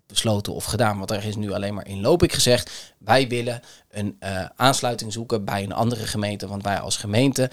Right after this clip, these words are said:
zijn te klein om zelfstandig te kunnen blijven. We moeten die aansluiting, eh, zoeken. Nou, en onze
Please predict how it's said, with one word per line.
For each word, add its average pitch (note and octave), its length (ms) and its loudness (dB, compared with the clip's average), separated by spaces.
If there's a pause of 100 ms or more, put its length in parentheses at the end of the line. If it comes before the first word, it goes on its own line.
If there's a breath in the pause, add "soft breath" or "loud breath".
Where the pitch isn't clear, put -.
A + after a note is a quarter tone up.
(220 loud breath)
zijn F#2+ 280 -6 (100)
te C#3+ 200 8
klein A#2+ 340 4 (100)
om G2+ 320 -12
zelfstandig G#2 640 0
te - 80 -8
kunnen F#2+ 240 -10
blijven. - 340 -8
We G#2 60 -2
moeten C3+ 220 2
die B2 140 2
aansluiting, G#2 680 -2
eh, - 80 -10
zoeken. G2+ 280 -6 (300 loud breath)
Nou, E2 160 -4
en F#2 100 -2
onze G#2 400 0